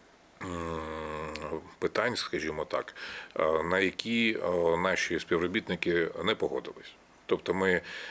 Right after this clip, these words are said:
е, були в ситуації, коли, ну, якщо просто немає кому працювати в, в стаціонарному відділенні.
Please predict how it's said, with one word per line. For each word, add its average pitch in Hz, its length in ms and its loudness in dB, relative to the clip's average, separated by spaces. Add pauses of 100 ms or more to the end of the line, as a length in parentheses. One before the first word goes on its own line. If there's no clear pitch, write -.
(140)
е, 80 280 2 (760)
були 95 240 4
в - 40 0
ситуації, 110 500 4
коли, 92 340 4
ну, 90 220 0 (480)
якщо - 280 0
просто 101 320 2
немає 90 260 2
кому 85 200 -2
працювати 87 480 2
в, - 380 -4
в 92 220 2
стаціонарному 82 680 0
відділенні. 73 520 -8